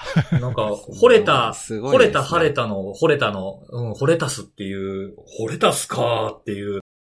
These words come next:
Speaker 1: なんか不思議な気持ちになってね。で、それをまあずーっと同じようなやつ届いてたんですけど、あの、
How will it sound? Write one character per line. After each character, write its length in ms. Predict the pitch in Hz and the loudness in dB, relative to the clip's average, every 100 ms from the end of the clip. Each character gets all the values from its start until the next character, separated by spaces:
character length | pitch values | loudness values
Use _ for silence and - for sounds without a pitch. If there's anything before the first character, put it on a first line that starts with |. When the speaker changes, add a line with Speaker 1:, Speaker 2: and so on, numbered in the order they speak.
| - | -6
Speaker 1:
な 80 | 139 | -2
ん 20 | |
か 80 | 117 | -2
不 100 | - | -2
思 80 | 175 | -2
議 80 | 156 | 0
な 120 | 151 | -2
気 120 | 147 | -2
持 100 | 143 | -6
ち 160 | 135 139 | -4 0
に 440 | 131 127 131 135 - | 0 0 -4 -8 -10
な 120 | 95 | -10
っ 120 | - | -10
て 140 | - 95 | -6 -4
ね。 280 | 98 170 - - | -2 -4 -8 -6
で、 80 | 190 | -4
そ 120 | 277 | -2
れ 100 | 269 | 0
を 160 | 269 | 0
ま 180 | 226 151 | 0 -2
あ 20 | |
ず 120 | 110 196 | 0 4
ー 160 | 220 | 4
っ 20 | |
と 180 | 220 131 | 2 -2
同 140 | 143 143 | -2 -4
じ 160 | 147 | -2
よ 120 | 185 | -2
う 20 | 143 | -2
な 100 | 110 | -4
や 100 | 110 | -6
つ 200 | - 90 | -10 -10
届 240 | - 127 123 | -2 -2 -2
い 20 | |
て 60 | - | -4
た 160 | 101 | -8
ん 20 | |
で 60 | 87 | -8
す 80 | - | -10
け 100 | 98 | -4
ど、 300 | 131 113 - - - | 0 0 -2 -16 -18
あ 180 | - 104 | -8 -6
の、 540 | 101 98 95 95 95 | -6 -8 -8 -10 -12